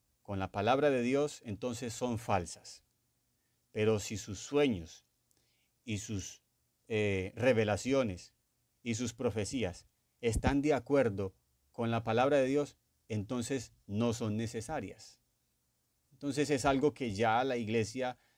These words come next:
no necesita el día de hoy, puesto que tenemos la palabra profética o el consejo de Dios, la mente de Dios más segura y está en las Sagradas Escrituras, en la palabra de Dios,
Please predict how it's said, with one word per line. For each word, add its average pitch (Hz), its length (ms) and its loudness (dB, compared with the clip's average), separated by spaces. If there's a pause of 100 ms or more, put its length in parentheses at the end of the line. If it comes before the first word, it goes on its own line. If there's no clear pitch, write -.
no 131 680 4
necesita 123 760 -4
el 98 200 -4
día 120 300 2
de 113 100 4
hoy, 131 320 0 (460)
puesto 113 280 -4
que 123 100 -2
tenemos 113 680 0
la 90 220 -6
palabra 113 720 0
profética 120 760 -4 (320)
o 98 160 -2
el 95 120 -4
consejo 120 800 -2 (300)
de 92 220 -8
Dios, 117 460 2
la 95 180 -4
mente 120 400 0
de 127 140 -2
Dios 135 520 -2
más 123 540 -4 (240)
segura 127 640 -2 (300)
y 104 120 -6
está 113 480 -2 (280)
en 104 180 -4
las 95 160 -4
Sagradas 101 480 -4
Escrituras, 101 760 -6 (180)
en 101 100 -4
la 101 160 -2
palabra 104 380 0
de 101 100 0
Dios, 101 380 -4